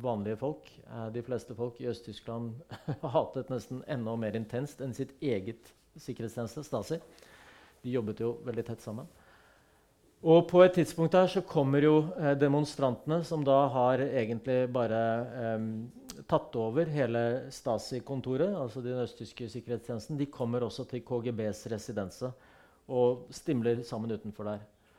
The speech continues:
Og da er det flere vitner som bekrefter den historien om at det var en kort,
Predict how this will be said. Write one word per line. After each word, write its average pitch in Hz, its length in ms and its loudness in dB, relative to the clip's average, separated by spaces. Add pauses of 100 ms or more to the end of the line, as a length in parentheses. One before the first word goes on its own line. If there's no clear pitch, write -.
(460)
Og 135 100 -8
da 131 260 6
er 120 60 4
det 175 140 -2
flere 127 540 2
vitner 120 420 -4
som 123 280 -6
bekrefter - 800 -6
den 120 200 -2
historien 120 460 -4
om 104 140 -2
at 107 80 -6
det 120 160 -6
var 120 300 2
en 127 280 -6
kort, - 380 -10